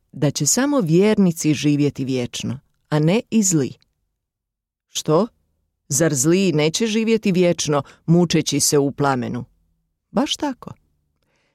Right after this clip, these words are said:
Zli će gorjeti samo dotle dok više ništa od njih ne ostane. Prorok Malahija iznosi tu istinu sasvim određeno.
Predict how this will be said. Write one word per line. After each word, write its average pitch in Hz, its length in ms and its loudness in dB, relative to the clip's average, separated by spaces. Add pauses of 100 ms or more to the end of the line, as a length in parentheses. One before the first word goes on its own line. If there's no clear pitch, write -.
(100)
Zli 175 320 0
će 233 200 0
gorjeti 165 560 2
samo 143 340 -2
dotle 202 520 0 (360)
dok 160 180 -2
više 190 260 2
ništa 220 460 0
od 160 220 2
njih 156 300 -4 (140)
ne 147 200 0
ostane. 113 540 -6 (1200)
Prorok 170 380 0
Malahija 156 560 2
iznosi 147 500 0
tu 165 200 2
istinu 147 480 -2
sasvim 175 460 0
određeno. 170 640 0